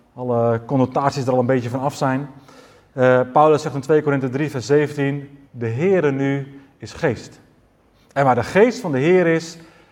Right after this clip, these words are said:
daar is vrijheid." Soms lijkt radicaliteit wel eigenlijk allerlei vrijheid juist weg te nemen.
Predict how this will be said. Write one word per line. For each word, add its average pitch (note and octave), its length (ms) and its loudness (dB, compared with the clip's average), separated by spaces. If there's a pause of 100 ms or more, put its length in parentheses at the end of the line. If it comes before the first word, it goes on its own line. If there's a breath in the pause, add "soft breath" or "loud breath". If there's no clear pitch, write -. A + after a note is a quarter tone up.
(180 loud breath)
daar C3+ 160 -4
is A#2+ 180 -12 (140)
vrijheid." B2 720 -4 (280)
Soms F3+ 420 -6
lijkt D#3 260 0
radicaliteit C#3 1000 -2 (280 loud breath)
wel C#3 180 -6
eigenlijk C#3 300 -4
allerlei C#3 280 -2
vrijheid C3 520 0
juist B2+ 380 -2 (160)
weg B2 380 -8
te C#3+ 100 -6
nemen. A2 420 -6